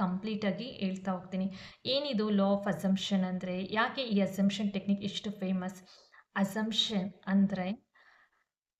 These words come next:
ನಾವು ನಮ್ಮ ಡಿಸೈರ್, ನಮ್ಗೆ ಏನ್ ಬೇಕು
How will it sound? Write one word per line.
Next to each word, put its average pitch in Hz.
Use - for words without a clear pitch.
ನಾವು 240
ನಮ್ಮ 208
ಡಿಸೈರ್, 202
ನಮ್ಗೆ 214
ಏನ್ 277
ಬೇಕು 202